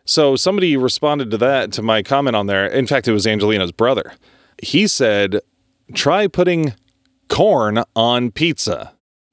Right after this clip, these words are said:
if you want a s-, some sweetness to it." And I was like, "Holy shit." I even said something about, like, "Oh, I've got a friend's family that I'm gonna tell about this, see if, see if they wanna try it."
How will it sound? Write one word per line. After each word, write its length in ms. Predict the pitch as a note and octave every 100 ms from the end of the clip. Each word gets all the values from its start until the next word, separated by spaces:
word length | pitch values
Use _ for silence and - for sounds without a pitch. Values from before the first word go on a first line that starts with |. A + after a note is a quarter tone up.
| -
if 160 | G2+
you 100 | A2
want 360 | G#2+ A#2 A2+ G2 -
a 40 |
s-, 280 | G#2 - - -
some 240 | - A2+
sweetness 580 | - - C#3+ A2 G#2 -
to 200 | - F2
it." 120 | D#2 _
And 80 | G#2
I 40 |
was 100 | G#2
like, 140 | G2+ F2+
"Holy 580 | A2+ D3+ E3 D3+ D3
shit." 340 | D3+ - D3 - - - -
I 80 | B2+
even 220 | C#3 C3
said 260 | - C#3 B2+
something 240 | B2+ A#2
about, 220 | A2+ A2+
like, 140 | A2+ G#2
"Oh, 200 | B2+ C#3
I've 100 | B2
got 120 | C#3
a 40 |
friend's 280 | B2 D3 C3+
family 360 | A2 D3+ D#3+ B2
that 100 | A#2
I'm 80 | A#2+
gonna 140 | A2+
tell 220 | - D3+
about 200 | B2 G#2+
this, 180 | A2+ G#2+
see 300 | - B2+ B2+
if, 160 | A2 G#2
see 120 | C#3
if 60 |
they 100 | B2+
wanna 200 | C3 B2
try 300 | A2 D3+ D3
it." 80 | A2+